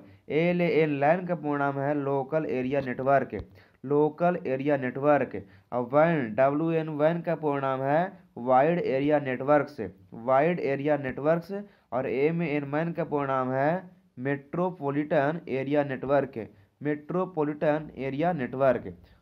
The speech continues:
और ये इस वीडियो का हमारा लास्ट स्लाइड है, देखिएगा, लास्ट है, इंपॉर्टेंट है ये भी। बेसिक, वीएएसआईसी का पूर्ण नाम है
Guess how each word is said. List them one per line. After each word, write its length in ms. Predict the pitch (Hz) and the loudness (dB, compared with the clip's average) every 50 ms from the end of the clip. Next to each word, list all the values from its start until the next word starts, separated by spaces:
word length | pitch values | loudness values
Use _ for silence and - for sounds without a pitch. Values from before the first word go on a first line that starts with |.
| _ - | _ -4
और 180 | 123 139 151 156 | 0 2 2 2
ये 200 | 170 190 - - - | 0 -2 -6 -10 -8
इस 220 | - 147 147 - 143 | -8 -8 -8 -8 -8
वीडियो 280 | 139 143 147 165 175 | -8 -4 -2 -2 -4
का 140 | 170 170 160 | -2 -4 -4
हमारा 480 | 147 147 156 156 151 143 143 160 165 151 135 | -2 0 2 4 4 4 4 4 2 -2 -8
लास्ट 480 | 120 120 127 139 156 170 170 - - | -8 0 2 4 4 4 2 -4 -4
स्लाइड 280 | 139 139 135 143 147 156 | 0 2 2 2 2 2
है, 340 | 147 131 123 131 147 165 - - _ _ _ _ _ | 2 2 2 0 0 -4 -8 -16 _ _ _ _ _
देखिएगा, 720 | 110 123 123 123 156 160 165 165 160 139 139 151 170 170 143 | -6 -6 -6 -4 -2 -2 0 2 4 4 4 4 2 0 -4
लास्ट 400 | 123 123 131 139 147 147 - - | -2 2 2 2 2 0 -2 -4
है, 240 | 156 147 156 170 165 - - | -2 -2 -2 -2 -4 -6 -6
इंपॉर्टेंट 520 | 127 131 127 - 127 123 135 151 156 156 | -6 -6 -4 -2 -2 0 0 0 -2 0
है 220 | 156 156 185 165 135 | 0 0 0 -2 -2
ये 60 | 139 | -2
भी। 160 | 131 147 170 196 - - _ _ _ - - _ - _ _ _ - | -2 -2 -4 -4 -6 -12 _ _ _ -20 -20 _ -20 _ _ _ -4
बेसिक, 500 | 123 143 165 175 175 170 160 127 - - - - - _ _ _ _ _ _ - _ _ _ _ _ _ _ _ _ | 0 2 2 2 2 0 -2 -2 -2 -6 -12 -20 -20 _ _ _ _ _ _ -20 _ _ _ _ _ _ _ _ _
वीएएसआईसी 1120 | - 123 123 139 170 202 202 180 170 170 - 147 165 165 160 - 160 151 151 151 - 170 | -12 -6 -2 -2 0 0 0 0 0 2 2 2 2 2 2 2 2 0 0 0 -4 -6
का 120 | 165 165 147 | -2 -2 -2
पूर्ण 240 | 143 151 151 147 147 | 0 0 0 2 2
नाम 200 | 143 139 139 135 | 2 0 0 0
है 340 | 131 139 151 175 185 180 | 0 2 2 0 -2 -4